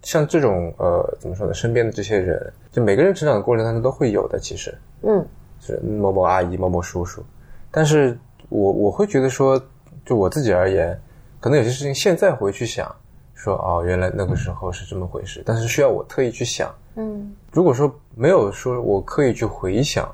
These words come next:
Speaker 1: 当时原来是这么一个状况，比方说我记得那时候曾经有一个叔叔吧，啊，然后他好像是要下海还是什么的，
Speaker 2: 嗯。
Speaker 1: 呃，然后他就，他就，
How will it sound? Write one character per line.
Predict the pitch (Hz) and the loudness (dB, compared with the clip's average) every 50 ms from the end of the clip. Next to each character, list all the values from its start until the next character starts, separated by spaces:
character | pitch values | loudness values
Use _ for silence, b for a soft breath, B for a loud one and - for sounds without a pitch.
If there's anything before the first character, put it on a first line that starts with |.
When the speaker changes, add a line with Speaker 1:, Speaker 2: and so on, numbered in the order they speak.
| - - - - | -16 -20 -20 -2
Speaker 1:
当 | - 113 117 120 117 | -2 0 0 0 -2
时 | - - - | -4 -4 -2
原 | 101 101 98 | 0 0 0
来 | 101 101 | 0 -2
是 | 101 101 | -4 -4
这 | - 110 | -4 -2
么 | 110 104 | 0 0
一 | 98 | 0
个 | 101 | 0
状 | 98 - 139 120 101 | 0 2 0 0 0
况， | - - - - - - b b b b b b b b b b b b | -2 -8 -12 -14 -16 -16 b b b b b b b b b b b b
比 | - 120 | -4 -2
方 | 101 113 127 | 0 0 2
说 | 135 156 151 | 4 4 4
我 | 131 98 | 4 2
记 | 92 - | 0 0
得 | 110 110 107 104 104 - b b b b b b b b b - | 0 2 2 2 0 -2 b b b b b b b b b -8
那 | - 131 113 | -4 -4 -2
时 | 104 110 | -2 0
候 | 104 107 | -2 -2
曾 | 101 - 104 | -2 -2 -4
经 | 107 113 | -2 0
有 | 110 101 90 85 | 0 0 0 0
一 | 87 90 | -2 -2
个 | - - 107 101 92 87 87 - - - - - | 0 2 2 4 4 2 0 -2 -4 -6 -10 -14
叔 | - - - - 160 | -12 -10 -2 0 0
叔 | 175 175 - | 0 0 -4
吧， | 95 - - - - - - - | -8 -8 -8 -10 -10 -20 -14 -10
啊， | 90 90 - - | -10 -8 -6 -4
然 | 92 92 | -4 -2
后 | 98 92 | -2 -2
他 | 92 - 113 113 | -2 0 -2 -2
好 | 117 - - | -2 -2 -6
像 | - - 101 104 | -8 -8 -10 -10
是 | - - - 104 98 104 - - - | -10 -4 -2 -2 -2 -2 -4 -8 -2
要 | - 143 | -2 -2
下 | 131 - - 220 | 0 2 2 2
海 | 180 - - - - - - | 2 2 -2 -10 -10 -10 -12
还 | - 98 | -14 -14
是 | 92 110 | -14 -14
什 | - - - | -18 -18 -20
么 | - - | -20 -20
的， | - - - _ _ | -20 -20 -20 _ _
Speaker 2:
嗯。 | 240 220 214 208 196 190 - | -14 -12 -12 -12 -12 -12 -10
Speaker 1:
呃， | - 98 95 | -8 -8 -8
然 | 98 | -8
后 | 104 - | -8 -6
他 | 123 117 | -4 -4
就， | 120 110 85 85 - - - - | -4 -4 -6 -8 -14 -18 -20 -20
他 | - - 123 | -10 -4 0
就， | 123 120 113 104 98 92 | 2 4 4 4 4 2